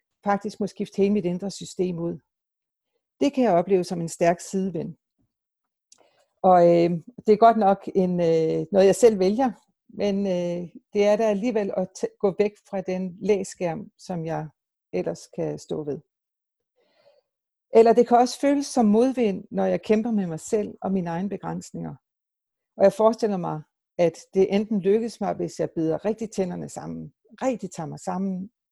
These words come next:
og så finder jeg ud af, at sådan fungerer det ikke. Kampen, den bliver med, ved. Så det er sådan lidt af de storme, som, øh, jeg har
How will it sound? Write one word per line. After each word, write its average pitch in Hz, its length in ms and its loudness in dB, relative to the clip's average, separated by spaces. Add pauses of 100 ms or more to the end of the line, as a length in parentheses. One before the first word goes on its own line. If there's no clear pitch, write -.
(800)
og 202 120 -2
så 240 140 -6
finder 214 260 -2
jeg 202 80 2
ud 202 60 2
af, 208 100 0
at 190 80 -4
sådan 196 220 -6
fungerer 196 420 -4
det 165 180 -8
ikke. - 260 -16 (160)
Kampen, 196 380 -8
den 160 140 -8
bliver 170 140 -10
med, 147 220 -8 (200)
ved. 175 280 0 (1120)
Så 226 280 2 (280)
det 262 160 0
er 254 40 -4
sådan 226 540 -2 (100)
lidt 269 180 0
af - 160 -6
de 208 160 -10
storme, 202 520 -4
som, 190 340 -8
øh, 170 380 -8
jeg 175 120 -8
har 165 320 -8